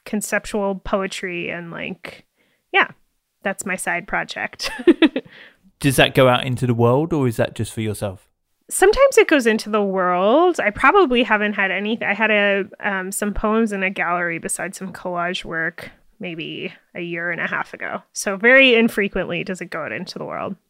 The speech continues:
Speaker 1: but sometimes it does, sometimes it doesn't. I haven't applied to get it into the world in a very long time.
Speaker 2: Now, I always do this thing where I ask for three facts about yourself to make two true, one a lie, and let me figure out the lie. What do you have for me, Steph?
Speaker 1: Okay.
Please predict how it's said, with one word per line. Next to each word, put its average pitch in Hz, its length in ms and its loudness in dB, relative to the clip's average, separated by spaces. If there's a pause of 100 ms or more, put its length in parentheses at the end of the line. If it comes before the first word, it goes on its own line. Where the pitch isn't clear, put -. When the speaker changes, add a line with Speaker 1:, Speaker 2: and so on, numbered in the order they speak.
Speaker 1:
but 165 260 -2 (160)
sometimes 247 400 0
it 214 80 -2
does, 190 240 0
sometimes 202 340 -6
it 190 80 -10
doesn't. 190 360 -6
I 214 60 -2
haven't 247 260 6
applied 202 500 4
to - 80 -6
get 190 160 0
it 185 160 -2
into 185 220 -8
the 180 100 -8
world 165 240 -8
in 165 140 -10
a 165 40 -12
very 160 220 -10
long 160 240 -10
time. - 300 -8 (420)
Speaker 2:
Now, 151 240 8
I 127 200 2
always 160 440 4
do 143 140 0
this 123 160 -2
thing 104 320 -2 (100)
where 110 240 0
I 107 160 0
ask 104 240 0
for 104 80 -2
three 135 300 0
facts - 280 -4
about 107 260 -2
yourself - 340 -6
to - 100 -4
make 110 180 0
two 139 220 0
true, 107 460 0 (160)
one 123 180 6
a 113 80 6
lie, 104 280 2 (100)
and 107 100 0
let 110 160 0
me 120 80 -2
figure 104 280 0
out 110 120 2
the 107 60 -2
lie. 98 420 -2
What 123 240 4
do 120 60 4
you 113 100 2
have 107 140 0
for 104 100 -12
me, 101 80 -6
Steph? - 380 -12 (640)
Speaker 1:
Okay. 214 400 0